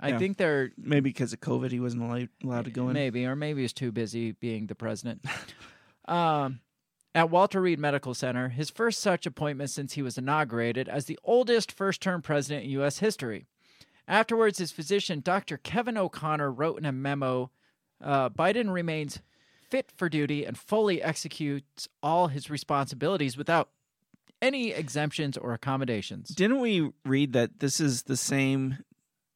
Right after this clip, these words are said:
Speaker 2: like, little line he puts on all his physicals?
Speaker 1: <laughs> Yeah.
Speaker 2: <laughs>
Speaker 1: Yeah, I think we read that for,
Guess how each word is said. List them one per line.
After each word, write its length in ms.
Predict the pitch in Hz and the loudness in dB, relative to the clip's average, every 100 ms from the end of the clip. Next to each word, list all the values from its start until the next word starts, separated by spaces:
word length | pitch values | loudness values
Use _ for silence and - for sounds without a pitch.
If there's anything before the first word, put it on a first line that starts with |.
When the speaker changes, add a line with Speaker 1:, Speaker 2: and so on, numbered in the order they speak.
| _ _ 139 | _ _ -2
Speaker 2:
like, 220 | 120 117 | -2 0
little 240 | 139 131 | 2 2
line 340 | 117 113 120 123 | 2 0 0 -2
he 160 | 127 | -2
puts 300 | 127 135 123 | -2 0 0
on 160 | 127 117 | 0 -2
all 240 | - 107 | -2 -2
his 160 | 117 117 | 0 -2
physicals? 500 | 131 120 120 135 - - | -2 -4 -2 -4 -4 -6
Speaker 1:
<laughs> 320 | 208 220 - | -4 -2 2
Yeah. 260 | 175 165 196 - - | 4 6 4 4 0
Speaker 2:
<laughs> 200 | - 190 | 4 4
Speaker 1:
Yeah, 140 | 190 | 6
I 140 | 147 | 4
think 220 | - 190 180 | 0 0 0
we 100 | 165 | 2
read 240 | 156 156 | 2 2
that 200 | 151 147 | 0 -2
for, 420 | - 147 135 127 | -2 0 0 -2